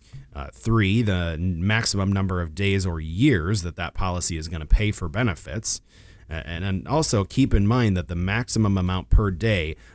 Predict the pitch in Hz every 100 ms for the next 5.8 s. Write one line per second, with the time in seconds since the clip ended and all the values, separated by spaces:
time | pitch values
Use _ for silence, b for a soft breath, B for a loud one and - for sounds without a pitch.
0 | b 98 113 147 - 117 113 101 98 92
1 | 92 95 92 80 90 107 101 87 - 90
2 | 87 85 87 85 78 85 80 87 104 156
3 | - - 80 80 80 67 - - 80 76
4 | 71 69 67 85 85 78 95 80 78 -
5 | 78 69 80 69 - 127 101